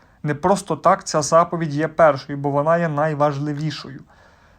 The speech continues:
Біла магія, чорна магія — це все з царства темряви,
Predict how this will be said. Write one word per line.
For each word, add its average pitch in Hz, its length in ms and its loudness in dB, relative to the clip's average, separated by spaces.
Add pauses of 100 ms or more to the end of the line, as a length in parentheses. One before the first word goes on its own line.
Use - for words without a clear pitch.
Біла 170 360 2
магія, 160 400 2
чорна 156 440 0
магія — 147 260 -2
це 139 120 -8
все 208 160 -4
з 202 80 -8
царства - 420 -4
темряви, 123 400 -6